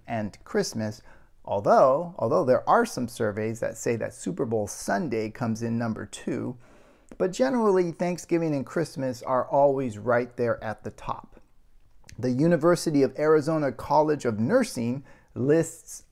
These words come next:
overindulgence as one of the top five reasons people visit an emergency room during the holidays. Uh, so let's hope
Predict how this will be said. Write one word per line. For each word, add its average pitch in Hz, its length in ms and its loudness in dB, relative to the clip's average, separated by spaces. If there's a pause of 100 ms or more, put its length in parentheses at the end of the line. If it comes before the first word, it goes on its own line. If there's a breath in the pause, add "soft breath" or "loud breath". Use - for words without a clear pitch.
overindulgence 143 1500 2 (260 soft breath)
as 113 220 0
one 131 180 2
of 113 60 0
the 107 80 0
top - 380 2
five 143 320 0
reasons 127 480 0
people 127 380 -4
visit 135 520 -4 (180)
an 123 140 -6
emergency 120 720 -6
room 110 400 -6
during 110 340 -6
the 107 100 -6
holidays. 98 720 -6 (420 loud breath)
Uh, 98 340 -4
so 107 200 -4
let's 113 200 -2
hope 123 360 2